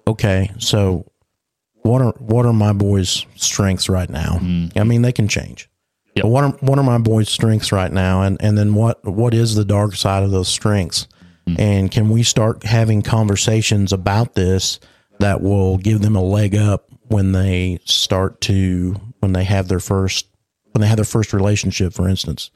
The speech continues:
Speaker 2: Yep.
Speaker 1: So in their teens or, or whatever, when they have,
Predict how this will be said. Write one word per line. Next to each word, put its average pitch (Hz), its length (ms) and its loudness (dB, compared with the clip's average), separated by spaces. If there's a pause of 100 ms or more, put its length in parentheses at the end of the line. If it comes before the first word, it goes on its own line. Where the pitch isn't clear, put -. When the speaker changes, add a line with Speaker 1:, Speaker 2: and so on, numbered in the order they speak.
Speaker 2:
Yep. 87 240 -2 (120)
Speaker 1:
So 95 500 -2
in 104 120 -2
their 98 100 0
teens 107 480 0
or, 98 160 0
or 104 160 -2
whatever, 101 520 0
when 104 140 0
they 104 100 0
have, 104 400 -2